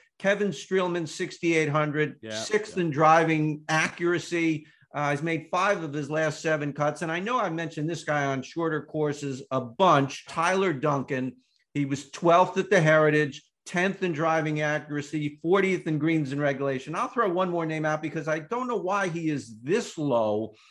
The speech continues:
Speaker 1: but Robert Streb is six thousand. I mean,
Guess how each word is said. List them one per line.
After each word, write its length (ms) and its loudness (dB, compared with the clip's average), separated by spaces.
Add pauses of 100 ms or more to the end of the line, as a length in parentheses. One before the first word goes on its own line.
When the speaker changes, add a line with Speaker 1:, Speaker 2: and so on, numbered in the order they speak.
(340)
Speaker 1:
but 80 -4
Robert 420 0
Streb 560 -4
is 180 -4
six 460 -6
thousand. 520 2
I 60 0
mean, 320 0